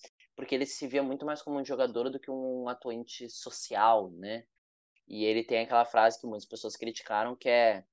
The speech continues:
é, "Republicanos também, eh, compram tênis", né? Que ele tava querendo fazer, falar, tipo, "Ah, meu, pra que que eu vou,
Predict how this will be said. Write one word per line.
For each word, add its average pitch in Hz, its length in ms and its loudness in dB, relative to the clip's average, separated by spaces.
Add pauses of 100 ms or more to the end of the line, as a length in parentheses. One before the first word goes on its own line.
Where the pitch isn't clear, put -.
(760)
é, 98 200 2
"Republicanos 123 800 -4
também, 107 560 -6
eh, 95 560 -4
compram 101 320 -8
tênis", 92 600 -10 (340)
né? 98 320 -8
Que - 160 -10
ele 101 140 -2
tava 104 500 2
querendo 107 240 -6
fazer, 104 420 -2
falar, 101 280 0
tipo, - 200 -8
"Ah, 139 180 8
meu, 92 200 -4
pra - 140 -10
que - 100 -14
que - 80 -10
eu 127 60 -4
vou, 131 160 2